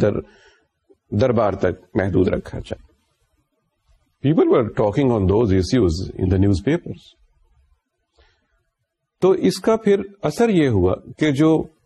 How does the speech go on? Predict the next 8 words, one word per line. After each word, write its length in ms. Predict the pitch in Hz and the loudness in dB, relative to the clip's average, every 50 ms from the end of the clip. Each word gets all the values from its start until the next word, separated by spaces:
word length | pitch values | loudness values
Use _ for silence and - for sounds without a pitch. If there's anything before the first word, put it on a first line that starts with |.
| _ - | _ -6
اہل 240 | - 120 127 139 151 | -4 -2 0 2 2
حکم 440 | 165 143 120 98 - - 139 175 190 | 2 2 0 0 0 -2 -2 -2 -4
تھے، 160 | - - - - _ _ _ _ _ _ _ _ _ _ _ _ _ _ _ _ _ _ _ _ _ _ - 110 | -6 -8 -16 -18 _ _ _ _ _ _ _ _ _ _ _ _ _ _ _ _ _ _ _ _ _ _ -4 -2
the 80 | 120 120 | 0 2
rulers 440 | 127 160 185 190 160 117 98 110 127 | 2 2 4 2 2 0 0 0 0
also 280 | 143 175 185 - 233 233 | 0 0 0 0 0 0
started 580 | 208 - - - 117 113 110 107 123 98 90 - - _ _ _ _ _ _ _ _ _ _ _ _ _ _ _ _ _ _ _ _ _ _ _ _ _ _ _ _ - - | 0 0 -2 -2 -2 -2 -2 -2 -2 -2 -2 -4 -10 _ _ _ _ _ _ _ _ _ _ _ _ _ _ _ _ _ _ _ _ _ _ _ _ _ _ _ _ -6 -2
coming 240 | 180 170 175 139 92 | 0 2 2 2 0